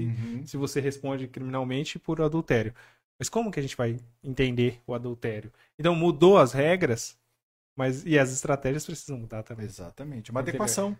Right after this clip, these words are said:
Speaker 2: Isso.
Speaker 1: Adequação rápida.
Speaker 2: Então, assim, várias coisas na nossa vida, quando você muda as regras do jogo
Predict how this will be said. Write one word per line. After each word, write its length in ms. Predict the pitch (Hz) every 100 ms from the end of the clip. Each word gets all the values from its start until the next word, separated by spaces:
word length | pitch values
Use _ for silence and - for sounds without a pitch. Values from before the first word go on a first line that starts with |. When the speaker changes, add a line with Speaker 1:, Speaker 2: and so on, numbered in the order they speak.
| _
Speaker 2:
Isso. 200 | 185 202
Speaker 1:
Adequação 380 | 156 - 135 147
rápida. 320 | 131 117 - 117
Speaker 2:
Então, 300 | 147 143 160
assim, 340 | 143 139 117 - - _
várias 420 | 156 185 240 208
coisas 320 | - 165 143
na 60 | 143
nossa 300 | 131 127 127
vida, 460 | 120 175 214 127 107
quando 180 | 185 185
você 200 | 147 151
muda 420 | 135 156 226 165
as 120 | 139
regras 400 | 147 165 175 135
do 100 | 127
jogo 500 | 117 151 226 165 113